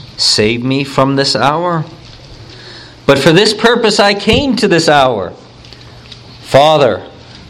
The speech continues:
glorify your name." Then a voice came out of heaven, "I have both glorified it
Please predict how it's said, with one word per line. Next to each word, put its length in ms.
glorify 800
your 260
name." 480
Then 200
a 20
voice 460
came 260
out 160
of 80
heaven, 520
"I 140
have 340
both 300
glorified 600
it 200